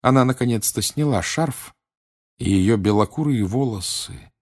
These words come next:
волной падали почти до самого пояса. У нее были большие синие глаза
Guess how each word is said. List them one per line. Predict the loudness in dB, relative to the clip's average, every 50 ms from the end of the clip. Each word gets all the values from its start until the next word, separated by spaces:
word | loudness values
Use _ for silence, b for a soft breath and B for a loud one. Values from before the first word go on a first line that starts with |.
| _ _ _ _ -10
волной | -4 0 4 6 6 6 4 4 2 2 2 2 0 0
падали | -2 _ -2 0 0 0 -2 -4 -4
почти | -6 -6 -8 -8 -8 -8 -8 -6 -6
до | -4 -2 -2
самого | -2 -4 -4 -4 -4 -4 -2 -4 -4
пояса. | -6 -6 -6 -6 -6 -8 -8 -10 -10 -10 -12 -16 -20 _ _ _ _ _ _ _ _
У | 0 2
нее | 6 8 8 8 8
были | 6 6 4 4
большие | 4 4 2 2 2 0 -4 -4 -2 -2 -2 -2 -2
синие | -2 -2 -2 -2 -2 -2 0 0 0 0 -2 -2
глаза | -4 -4 -2 -2 -2 -2 -2 -4 -4 -2 -4 -4